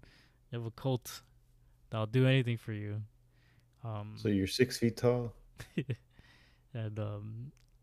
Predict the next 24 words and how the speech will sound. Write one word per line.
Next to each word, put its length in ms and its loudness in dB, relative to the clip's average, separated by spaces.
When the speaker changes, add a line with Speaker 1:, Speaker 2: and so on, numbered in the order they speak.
Speaker 1:
Alex, 380 4
of 120 -6
course, 440 2
tries 480 0
to 100 0
appeal 560 0
to 160 -6
the 120 -6
best 280 -2
friend 460 -4
in 460 -4
The 100 0
Sorcerer's 520 4
Apprentice. 720 0
It's 80 -12
like, 140 -8
"Come 200 2
to 120 0
your 60 4
senses. 920 -6
Resist, 580 -4
fight 380 0
off 260 -2
Goth." 400 -8